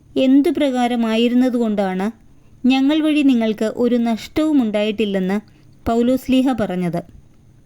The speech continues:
എ, ദൈവഹിതപ്രകാരം.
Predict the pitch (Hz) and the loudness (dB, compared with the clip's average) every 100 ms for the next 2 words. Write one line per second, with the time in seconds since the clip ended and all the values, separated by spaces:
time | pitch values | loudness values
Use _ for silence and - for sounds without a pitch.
0 | - - - - - _ _ _ _ - | -20 -20 -20 -20 -20 _ _ _ _ -20
1 | - 226 220 262 - - - - - 226 | -8 -2 0 -2 -6 -20 -20 -20 -6 -2
2 | 226 233 247 262 254 - 262 254 247 294 | 0 0 0 0 -2 -2 -2 0 0 -2